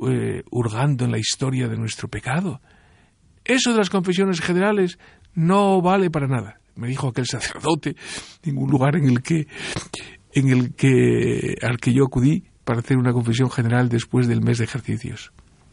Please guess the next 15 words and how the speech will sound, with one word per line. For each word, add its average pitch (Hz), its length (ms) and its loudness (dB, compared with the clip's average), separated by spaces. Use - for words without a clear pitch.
en - 80 -4
la 120 120 0
terce-, 113 280 0
después 117 320 0
de 123 80 2
la 117 60 2
tercera 117 320 0
aprobación. 113 420 -4
Bueno, 247 240 0
pues 139 180 -10
yo 123 200 -4
aquello 117 300 -4
lo - 160 -4
tomé, 110 260 -6
bueno, 120 220 -2